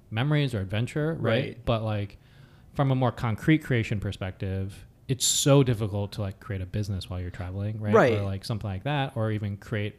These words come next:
Speaker 1: skills. Like, even creating skills is much more difficult while you're traveling, um, unless you go to a place that's like, "This is a yoga retreat," and it's like,
Speaker 2: Right.
Speaker 1: "I'm gonna be here for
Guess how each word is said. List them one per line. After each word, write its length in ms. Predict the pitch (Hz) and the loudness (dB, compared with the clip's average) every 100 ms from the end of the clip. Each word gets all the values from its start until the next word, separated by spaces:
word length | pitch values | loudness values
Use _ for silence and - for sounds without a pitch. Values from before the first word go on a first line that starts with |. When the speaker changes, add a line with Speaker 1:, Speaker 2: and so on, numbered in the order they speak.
| - | -18
Speaker 1:
skills. 580 | - - 175 85 85 - | -18 -2 0 0 -6 -6
Like, 180 | 104 101 | -6 -4
even 200 | 131 156 | -2 -2
creating 280 | - 131 107 | 0 0 0
skills 440 | - - 165 175 | -6 -2 -2 0
is 160 | 107 95 - - - | -4 -6 -12 -20 -4
much 160 | 160 156 | 0 2
more 100 | 135 | 0
difficult 420 | 143 160 - 113 | 0 -2 -2 -2
while 160 | 110 101 | -2 -2
you're 80 | 98 | -2
traveling, 560 | - 123 110 92 92 - - - - - - | 0 -2 -2 -6 -8 -12 -20 -20 -20 -20 -6
um, 360 | 110 107 104 110 | -2 -2 -2 -2
unless 280 | 139 139 - | 0 2 0
you 60 | |
go 200 | 117 127 | 4 6
to 120 | 143 131 | 8 6
a 60 | |
place 240 | - 107 104 | 4 0 0
that's 120 | 101 | -2
like, 180 | 104 - | -2 0
"This 140 | 117 | 2
is 60 | 127 | 4
a 60 | |
yoga 260 | 123 165 139 | 8 8 8
retreat," 300 | 107 - 104 | 4 2 -2
and 100 | 98 | 0
it's 80 | 101 | -2
like, 120 | 98 | -4
Speaker 2:
Right. 100 | 117 | 0
Speaker 1:
"I'm 80 | 117 | 2
gonna 120 | 107 | 2
be 160 | 98 104 | 2 0
here 560 | - - 143 117 120 - | 0 2 6 6 4 -2
for 520 | - 123 110 104 110 | -4 0 0 0 -4